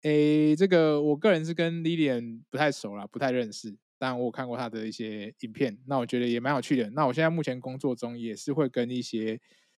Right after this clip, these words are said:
所谓的数据分析师或者是资料科学家有共事的经验，也许未来有机会可能可以邀请到我认识的这些同事，或者是也可以找 Lilian 看看有没有人脉可以认识的，或者是聊一下说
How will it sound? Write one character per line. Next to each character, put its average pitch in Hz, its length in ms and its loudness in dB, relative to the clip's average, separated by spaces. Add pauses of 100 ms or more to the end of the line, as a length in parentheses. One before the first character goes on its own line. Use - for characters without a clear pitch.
(200)
所 - 160 -4
谓 131 280 4
的 120 180 2
数 139 260 2
据 127 240 2
分 120 220 -4
析 113 180 -4
师 110 280 -8
或 123 160 -2
者 120 100 -6
是 110 220 -4
资 127 160 -10
料 131 120 4
科 123 140 -2
学 113 160 -4
家 107 260 -4 (380)
有 107 280 -4 (100)
共 131 220 4
事 - 180 -2
的 120 80 0
经 123 240 -12
验， 117 200 -6
也 165 220 6
许 131 300 -4
未 143 200 2
来 110 300 -4 (600)
有 135 120 0
机 165 180 2
会 175 160 8
可 123 120 -4
能 113 100 -6
可 135 140 -2
以 120 160 2
邀 123 180 2
请 110 180 -6
到 110 680 -2
我 117 160 -2
认 139 160 4
识 123 220 -4
的 107 320 -2 (120)
这 123 140 -4
些 107 380 -4
同 110 200 -10
事， 110 300 -6
或 160 140 8
者 156 60 4
是 160 40 8
也 131 60 8
可 147 80 4
以 139 40 4
找 117 140 2
Lilian 120 460 0
看 139 120 -6
看 123 200 -2
有 110 80 -6
没 117 100 -6
有 110 220 -2
人 113 160 -4
脉 120 160 -2
可 120 100 -4
以 101 260 -6
认 123 160 0
识 110 240 -6 (440)
的， 120 100 0
或 143 180 8
者 151 60 0
是 156 140 4
聊 123 260 2
一 - 20 -2
下 139 200 4
说 120 440 0